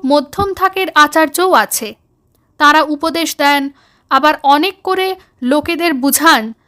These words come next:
যাতে তারা উপদেশ অনুসারে চলে। আবার উত্তম থাকের বৈদ্য আছে, মিষ্ট কথাতে রোগী যদি না বুঝে, তারা জোর পর্যন্ত করে।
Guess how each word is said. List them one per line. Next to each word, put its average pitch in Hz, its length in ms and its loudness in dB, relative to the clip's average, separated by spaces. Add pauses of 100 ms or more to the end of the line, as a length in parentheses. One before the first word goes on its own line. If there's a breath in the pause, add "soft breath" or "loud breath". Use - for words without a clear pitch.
(200)
যাতে 262 320 -2
তারা 330 300 0
উপদেশ 330 500 -4
অনুসারে 294 500 0
চলে। 202 380 -2 (540)
আবার 269 220 2 (100)
উত্তম 381 480 0
থাকের 370 380 -2
বৈদ্য 269 380 -4
আছে, 208 420 -4 (500)
মিষ্ট 320 380 -2
কথাতে 359 480 0
রোগী 302 260 0
যদি 330 240 -4
না 254 240 4
বুঝে, 254 460 -4 (360)
তারা 285 240 2
জোর 285 320 0
পর্যন্ত 247 480 -4
করে। 196 340 -6